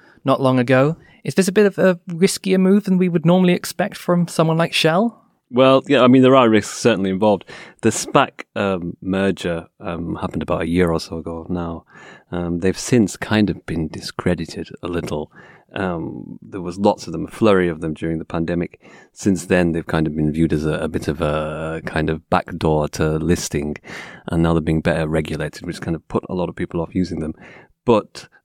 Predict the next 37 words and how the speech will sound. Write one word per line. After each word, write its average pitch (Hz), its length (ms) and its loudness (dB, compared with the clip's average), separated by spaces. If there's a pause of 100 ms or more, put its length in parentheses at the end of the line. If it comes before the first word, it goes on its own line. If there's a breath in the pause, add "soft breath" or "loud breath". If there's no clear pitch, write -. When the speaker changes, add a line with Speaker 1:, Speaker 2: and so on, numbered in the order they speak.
Speaker 2:
um, 104 340 0
the 101 140 -6
reason 113 460 2
that 90 300 -6
this - 400 -8
deal 95 280 -4
in 98 160 -8
particular 87 600 -8 (160)
is 98 420 -4 (140)
a 92 100 -12
little 92 460 -4 (140)
bit 90 220 -8
of 95 100 -18
a 87 80 -10
risk 87 380 -8 (400 loud breath)
is 98 180 -2
that, 104 140 2 (240)
um, 92 360 0 (120)
Volta's 92 460 -2
business - 400 -4
model 85 280 0
is 82 80 -4
still 87 180 -2
largely 82 520 -2
unproved 87 840 -4
at 90 120 -6
the 87 100 -4
moment. 85 400 0 (420 soft breath)
For - 100 -10
example, 87 360 -2
in 82 80 2
the 80 80 0
third 90 260 -2
quarter 85 260 0
of 82 80 -4
last 87 380 -4
year, 87 320 -2